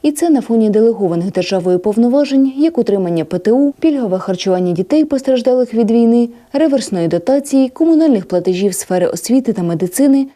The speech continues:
необхідності додаткового фінансування чи Т У, А Т П двадцять п'ять двадцять вісім чи Чернігів водоканалу через ту ж різницю в тарифах, зазначають у муніципалітеті.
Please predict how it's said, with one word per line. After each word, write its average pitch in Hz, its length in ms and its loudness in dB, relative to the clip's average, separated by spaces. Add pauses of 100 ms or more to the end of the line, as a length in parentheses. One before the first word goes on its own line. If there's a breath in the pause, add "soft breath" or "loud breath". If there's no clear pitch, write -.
необхідності 277 640 0
додаткового 202 640 0
фінансування 185 720 -2
чи - 160 -6
Т - 140 -4
У, 285 260 2
А 208 60 -6
Т 196 140 -4
П 196 140 -2
двадцять 175 320 -2
п'ять 180 160 0
двадцять 175 360 -6
вісім 247 320 0
чи 175 120 -4
Чернігів 180 440 -2
водоканалу 226 640 0 (240 loud breath)
через 277 320 -2
ту 226 140 0
ж 214 120 -2
різницю 180 400 -2
в 185 80 -8
тарифах, 208 560 0 (100)
зазначають 233 680 0
у 170 40 -8
муніципалітеті. 190 920 0